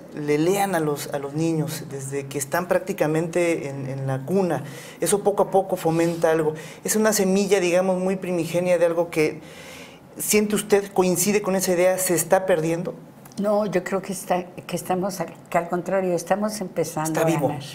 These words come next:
Speaker 2: Mira, cuando yo tuve hijos hace muchos años, era muy difícil comprar libros para niños. Los encontrabas solo en Sanborns, en tiendas así, y los pedías no por autor ni por editorial, los pedías por temas.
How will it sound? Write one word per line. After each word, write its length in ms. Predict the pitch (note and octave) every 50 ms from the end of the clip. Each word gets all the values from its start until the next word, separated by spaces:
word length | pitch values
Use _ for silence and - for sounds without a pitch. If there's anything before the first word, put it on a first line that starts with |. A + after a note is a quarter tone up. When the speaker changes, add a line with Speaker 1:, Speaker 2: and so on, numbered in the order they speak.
| - - - - - - - - - - -
Speaker 2:
Mira, 280 | G#3 G3+ F#3 F#3 F3 E3
cuando 260 | - F3 F3 F3 F3+
yo 240 | F3 E3+ G3+ G#3 G3
tuve 260 | G3+ A#3 G#3+ G3 F#3+
hijos 460 | F#3 E3+ F3+ F3 - - A#3 A#3 -
hace 180 | D#3+ D3+ - F3+
muchos 420 | E3 E3+ E3+ E3 - - - - -
años, 260 | E3 D#3+ F#3+ A#3 C4 - - - - - - - - - - - - - -
era 100 | G#3+ G#3
muy 180 | A3 A3 A3 A3+
difícil 460 | G#3 A3+ A3 - - G#3 - - A3 A3
comprar 360 | - F3+ E3+ E3+ F3+ F3 F3
libros 340 | F3 G3 G#3+ - F#3+ F3 -
para 300 | - - E3 D#3 D#3 D3
niños. 520 | C#3+ C#3+ D3 - - - - - - - - - - - - - - - - - - - - - -
Los 220 | F#3+ F3 E3+ F3 F#3+
encontrabas 580 | F3 E3 E3+ E3+ E3 F3 F#3 F#3 G3+ A3 G#3+
solo 280 | - - F#3 F#3 F#3 F#3
en 120 | F3+ E3+
Sanborns, 560 | - - - D#3+ E3+ E3+ F#3 G3 G3+ F3+ -
en 100 | F3 D#3+
tiendas 460 | D#3 - E3 E3+ E3+ E3+ F3+ F3+ F3 -
así, 240 | C#3+ C3+ - D3
y 240 | E3+ G3 A3+ G#3 F#3+
los 240 | E3 E3 E3 E3 E3
pedías 580 | - - E3+ D#3+ E3 F#3 F#3 G3 A3 A#3 A3+ -
no 180 | F#3 F#3+ G3+ F#3+
por 160 | - G#3+ G3+
autor 480 | G3 F3 E3 F3 - - F3+ F3+ F#3 F#3
ni 160 | A3 F#3 E3+
por 220 | - - D3+ D3
editorial, 580 | D#3 C#3+ D3 D3+ D3+ - D#3 D#3+ D#3+ F3 F#3 F#3+
los 200 | F3+ D#3 C#3+ C#3
pedías 420 | - E3+ D#3+ D#3 E3+ F3+ G3+ G3
por 180 | - - - E3
temas. 560 | - - F#3 F#3 F#3+ F3 C3+ - - - -